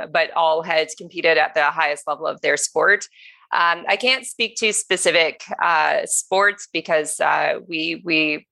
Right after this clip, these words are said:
do keep our athletes very anonymized, um, but it was a, a pretty even split between individual and team sports, uh, also between, uh, summer and winter sports as well.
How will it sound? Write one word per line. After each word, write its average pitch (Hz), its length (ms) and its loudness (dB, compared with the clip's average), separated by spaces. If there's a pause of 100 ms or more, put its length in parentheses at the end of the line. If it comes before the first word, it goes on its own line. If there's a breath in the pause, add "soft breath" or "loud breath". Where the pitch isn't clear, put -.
(160)
do 165 260 0
keep 165 300 -2
our 156 220 4
athletes 147 540 -2
very 156 320 4
anonymized, 175 800 2
um, 160 280 0
but 196 120 0
it 202 60 2
was 208 120 0
a, 180 300 2
a 180 160 -8
pretty 247 160 -4
even 180 280 -2
split - 380 0
between 165 540 0 (360 loud breath)
individual 180 580 2
and 165 180 0
team 165 240 -4
sports, 156 640 2
uh, 151 460 2
also 165 300 0
between, 160 540 -2
uh, - 100 -4
summer 160 320 2
and 147 160 2
winter 147 260 -4
sports 147 400 -2
as 151 200 -4
well. 147 340 0